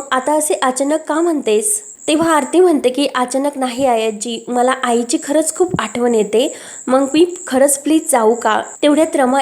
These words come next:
येते आणि विचारते की, "काय झाले, कोण कुठे जाते?" तर आजी म्हणते, "बाई, तू समजव आता ह्या आरतीला, बाळपणासाठी माहेरी जायचे म्हणते." तर रमा म्हणते की, "आरती वहिनी, अचानक असे का म्हणता?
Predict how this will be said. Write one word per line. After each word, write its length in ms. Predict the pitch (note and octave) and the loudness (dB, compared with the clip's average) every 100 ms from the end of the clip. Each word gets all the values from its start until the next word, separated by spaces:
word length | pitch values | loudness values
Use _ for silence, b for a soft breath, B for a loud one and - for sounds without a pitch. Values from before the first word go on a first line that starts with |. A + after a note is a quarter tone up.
| B3 | 2
येते 260 | A3+ A#3 | 4 6
आणि 240 | - C4 D4 | 4 2 2
विचारते 460 | C#4 - A3+ A3+ | 2 2 2 0
की, 120 | B3 | -4
"काय 240 | B3+ A#3 A3+ | -2 0 0
झाले, 320 | A3+ C4 G#3+ | 0 0 0
कोण 260 | G#3+ C4 C4+ | 2 2 2
कुठे 300 | C4+ B3+ A3+ | 0 2 2
जाते?" 400 | A3+ G#3 G#3 G3 | 2 0 0 0
तर 100 | A3 - | 0 0
आजी 300 | G#3 F#3+ C4 | -2 -2 -2
म्हणते, 520 | C4+ A3 F#3+ B3 - - | 0 0 0 0 -4 -6
"बाई, 260 | B3 C4 C#4+ | -2 0 0
तू 260 | C4+ D4 | 0 -2
समजव 520 | F4 - C#4+ B3 B3 A#3+ | 0 -2 -2 0 0 0
आता 220 | A#3+ A#3 A#3+ | -2 -4 -4
ह्या 180 | B3 | -4
आरतीला, 640 | C4+ A3+ G#3+ - A3 G3+ G3+ G#3+ - | -4 -6 -8 -8 -4 -4 -4 -10 -6
बाळपणासाठी 880 | A#3+ C4 C#4 D4 F4 F4 F4 E4 F#4+ | -2 0 0 0 0 2 0 -2 0
माहेरी 420 | E4+ B3+ C4 C#4 | 0 0 -4 -2
जायचे 340 | C4 A3+ G#3+ | -2 -2 -2
म्हणते." 340 | C4 B3+ G3+ G#3 | -2 0 0 2
तर 260 | G#3 G#3 G3+ - | 4 2 2 0
रमा 260 | A3 A3+ | 0 2
म्हणते 280 | B3 C4 G3+ | 0 0 -2
की, 140 | G#3 B3+ | -4 -6
"आरती 300 | A3+ G#3 G#3 | -4 -4 -4
वहिनी, 420 | A#3+ B3+ B3 A3 D#4+ - _ - | -4 -2 -2 -4 -6 -10 _ -4
अचानक 460 | C4+ C4+ D#4+ F#4+ G4 | -2 2 2 2 0
असे 200 | G4 G#4+ | 0 0
का 220 | G#4+ E4+ | 0 0
म्हणता? 460 | F#4 D4+ A#3 A3 | 0 -2 -2 -4